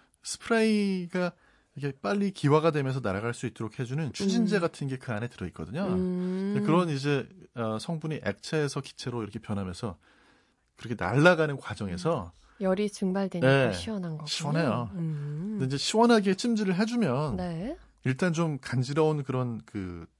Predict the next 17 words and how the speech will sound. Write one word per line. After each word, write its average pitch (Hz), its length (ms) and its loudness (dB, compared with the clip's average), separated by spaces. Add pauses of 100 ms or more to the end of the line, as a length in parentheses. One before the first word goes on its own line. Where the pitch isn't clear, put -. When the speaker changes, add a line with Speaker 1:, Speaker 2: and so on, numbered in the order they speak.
(100)
Speaker 1:
자극이라든지 110 680 -6
통증이 147 420 -4
많이 101 180 -4
가라앉거든요. 95 760 -6
Speaker 2:
음. 185 680 -2 (360)
Speaker 1:
근데 120 160 -4
이제 113 220 -6 (500)
그렇다고 135 500 0
해서 117 200 -4
그 - 160 -6
안에 120 220 0
들어있는 113 340 -6
약이라든지 107 720 -4
뭐 98 200 -6
추진제라든지 127 640 -6
이런 104 180 -6
것들이 127 460 -6